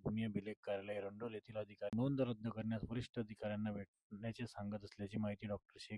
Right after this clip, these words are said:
अहमद यांनी दिली आहे. तसेच जर आम्हाला न्याय मिळाला नाही तर मी माझ्या बहीण आणि परिवारासह आमरण उपोषणाला बसणार आहे. तेव्हा मला आणि माझ्या परिवाराला काही झाले तर याला संपूर्ण जबाबदार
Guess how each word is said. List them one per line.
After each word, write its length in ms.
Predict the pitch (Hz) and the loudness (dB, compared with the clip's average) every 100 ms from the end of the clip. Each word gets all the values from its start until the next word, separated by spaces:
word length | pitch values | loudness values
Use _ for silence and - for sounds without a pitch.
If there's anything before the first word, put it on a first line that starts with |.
| - | -4
अहमद 240 | 101 104 101 | -2 -2 -2
यांनी 220 | 98 101 | -2 -2
दिली 300 | - 92 117 | -6 -4 0
आहे. 160 | 107 90 - | 0 -2 -2
तसेच 220 | 127 113 92 | 2 2 2
जर 120 | 127 113 | 2 4
आम्हाला 380 | 110 107 107 | 6 6 4
न्याय 220 | 104 104 104 | 4 4 2
मिळाला 340 | 104 104 104 | 2 2 2
नाही 280 | 101 104 117 | 0 0 0
तर 200 | - 113 | -2 -4
मी 420 | 101 98 120 131 107 | -4 -2 -2 -4 -4
माझ्या 280 | 110 107 117 98 | -4 0 -2 0
बहीण 220 | 104 127 113 104 | -2 -2 -4 -8
आणि 120 | 113 110 | -6 -4
परिवारासह 500 | 107 107 107 101 104 | -2 -2 -2 -4 -6
आमरण 240 | 101 107 107 | -6 -6 -2
उपोषणाला 460 | - - 104 104 101 | -2 0 -2 -4 -2
बसणार 300 | - - 113 107 | -4 -2 -4 -4
आहे. 160 | 85 _ | -8 _
तेव्हा 220 | 113 113 110 | 2 4 4
मला 280 | 107 113 | 2 2
आणि 160 | 120 113 | 4 4
माझ्या 280 | 113 107 110 | 4 2 2
परिवाराला 460 | 107 107 104 104 | 0 0 -2 -2
काही 360 | 101 - 107 139 | -6 -4 -2 0
झाले 260 | 117 104 98 | 2 0 -2
तर 380 | - _ 104 | -12 _ -6
याला 200 | 104 104 | -4 -4
संपूर्ण 480 | 98 98 98 120 120 | -6 -10 6 6 6
जबाबदार 400 | 110 110 104 107 | -2 -2 -2 -4